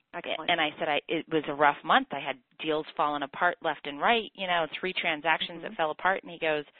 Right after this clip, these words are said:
Speaker 2: "But the good news is, is that you have three deals, that even if they
Speaker 1: <laughs> That's
Speaker 2: fell
Speaker 1: right.
Speaker 2: apart, they, you're putting them back
Speaker 1: Mm-hmm.
Speaker 2: together, and they'll go through."
Speaker 1: Yeah.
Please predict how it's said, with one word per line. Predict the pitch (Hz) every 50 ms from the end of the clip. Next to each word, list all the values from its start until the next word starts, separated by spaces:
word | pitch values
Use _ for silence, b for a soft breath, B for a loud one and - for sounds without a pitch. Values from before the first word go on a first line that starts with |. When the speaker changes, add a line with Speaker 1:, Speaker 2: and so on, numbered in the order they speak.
| b b b b b b b _ _ _ _
Speaker 2:
"But | - 196 -
the | 196 190
good | - 208 202 233
news | 226 202 175 160 156 -
is, | 165 156 156 160
is | 160 156 - -
that | 170 160 - _ _ _
you | - 170 175
have | 175 170 170 160 - -
three | 180 175 156
deals, | 160 165 214 220 - - - - - - - _ _ _ _ _ _ _ _ _ _ _ _ _ _ _ -
that | 180 170
even | 170 202 202 220 208
if | 190 -
they | 196 185
Speaker 1:
<laughs> |
That's | 220 -
Speaker 2:
fell | - 190 185 180
Speaker 1:
right. | 180 175
Speaker 2:
apart, | 190 196 185 202 233 269 - - _ _ _ _
they, | 196 196 190 - _ _ _ _ _ _ _ _
you're | 180 165 180 196 190
putting | - 214 208 208 196
them | 185 165
back | 165 160 170
Speaker 1:
Mm-hmm. | 220 254
Speaker 2:
together, | 196 - 180 196 202 151 127 131 - -
and | - 160 160 156 147 - _ -
they'll | - 160 170
go | 165 175 165 151 143 -
through." | - 196 165 - - -
Speaker 1:
Yeah. | - 156 165 190 160